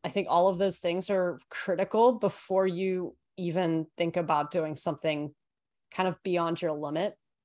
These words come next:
in, in the outdoors. Um, so that, I would say that that's my biggest recommendation. Like, either take one of those courses, or, like, if you have something locally,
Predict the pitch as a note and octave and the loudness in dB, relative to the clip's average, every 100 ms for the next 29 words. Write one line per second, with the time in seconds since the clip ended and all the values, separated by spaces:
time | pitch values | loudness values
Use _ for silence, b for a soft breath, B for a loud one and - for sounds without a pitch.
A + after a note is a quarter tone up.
0 | _ F#3 F3+ F3+ F3+ - _ _ _ _ | _ -6 -4 -4 -4 -8 _ _ _ _
1 | F#3 F3 E3+ E3 D#3+ D#3+ G3+ G#3+ - B | -4 0 0 -2 -4 -4 -4 -6 -10 B
2 | B B B - E3+ D#3+ D3+ C#3+ C#3 - | B B B -6 -2 0 0 -4 -8 -14
3 | _ _ _ - G#3 F#3+ D#3+ G#3+ A3+ A3+ | _ _ _ -2 2 4 4 6 6 4
4 | F#3+ F#3+ - _ G3+ F3+ A3 F#3+ E3+ F3 | 4 2 -2 _ 0 0 0 0 0 -2
5 | F3 E3+ E3+ D#3+ D#3+ F#3+ E3+ D#3+ - G#3+ | 0 0 0 0 0 -2 -4 -4 -8 -8
6 | F#3+ G#3 G3 F#3+ F3 _ - - G3+ - | 2 4 6 4 0 _ -12 -2 -2 -2
7 | - _ F3+ F3 - B3 B3+ - A3+ A3 | -12 _ 0 0 4 6 6 2 2 2
8 | G#3+ - - G3 G3 G3 F#3+ F#3 F3+ E3+ | -4 -4 -2 2 4 4 4 2 0 -2
9 | - F#3+ E3 _ - - F#3+ D#3+ - F3 | -10 -14 -16 _ -10 -4 -4 -2 2 2
10 | E3+ F#3 E3+ F#3 D#3+ D#3 D3 - E3 F#3 | 2 -2 -2 -2 -2 -2 -6 -8 0 4
11 | G3+ G#3 F#3 F3 E3+ | 6 4 4 4 2